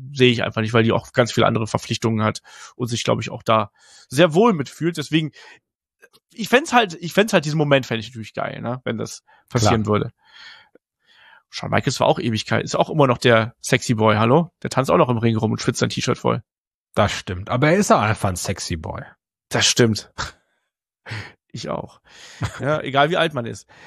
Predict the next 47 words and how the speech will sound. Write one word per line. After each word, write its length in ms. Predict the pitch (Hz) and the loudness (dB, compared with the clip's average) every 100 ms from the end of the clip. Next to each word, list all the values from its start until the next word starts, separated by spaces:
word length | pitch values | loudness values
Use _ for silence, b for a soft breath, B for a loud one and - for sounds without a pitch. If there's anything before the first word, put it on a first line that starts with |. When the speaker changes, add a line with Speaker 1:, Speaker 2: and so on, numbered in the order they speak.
| B 139 | B 2
Speaker 1:
So, 240 | 220 269 | 6 6
lieber 240 | 170 151 | 6 2
Kai, 180 | 143 131 | 2 2
machen 160 | 160 240 | 4 4
wir 80 | 233 | 4
weiter 200 | 294 285 | 4 4
hier 180 | 220 | 2
im 100 | 180 | 0
Programm. 480 | 190 190 180 262 208 | 0 0 2 0 0
Wir 120 | - 196 | 2 2
haben 100 | 269 | 2
noch, 260 | 269 - | -2 -2
äh, 200 | 175 180 | -6 -6
zwei 540 | 170 190 208 226 - _ _ | -2 2 2 2 -4 _ _
Matches 400 | 160 214 - 175 | 0 2 2 -2
abseits 560 | - - - 147 123 - | 0 0 4 2 2 -2
der 380 | 135 127 123 113 b b 127 | 4 6 4 2 b b 2
Rumble-Matches. 880 | 127 135 139 143 139 131 - 202 | 2 4 4 4 2 -4 -2 -2
Also 160 | 165 147 | 0 -2
ich 120 | 151 | 0
tippe 180 | 196 185 | -2 4
auch 160 | 151 143 | 4 4
auf 120 | 120 | 0
Charlotte 300 | - 120 110 | 2 2 0
Flair, 180 | 117 107 | -2 -2
um 60 | |
das 180 | 113 107 | -4 -8
Ding 140 | - | -10
abzuschließen, 540 | 107 - - - 113 - | -10 -10 -14 -14 -12 -12
dass 100 | 110 | -10
die 140 | - | -8
das 80 | 113 | -8
Ding 160 | - 107 | -8 -6
hier 160 | 104 | -6
holt. 200 | 107 120 _ B B B B _ _ b b b b b b b b _ _ _ _ | -6 -8 _ B B B B _ _ b b b b b b b b _ _ _ _
Zwei 460 | - 247 277 233 - | 0 2 4 0 -6
Titelmatches 760 | - 294 302 202 - 131 - - | -4 -2 2 0 0 -6 -6 -18
sind 220 | - 180 | -10 -4
aktuell 280 | 165 - 160 | -2 0 0
noch 120 | 156 | 0
festgelegt. 580 | 165 156 - 165 196 254 | 0 -2 -2 0 -2 -2
Und 80 | 160 | -2
da 80 | 175 | 2
frage 180 | 190 | 2
ich 60 | 196 | 2
erstmal, 240 | 185 196 | 2 2
gla-, 160 | 165 - | 2 -2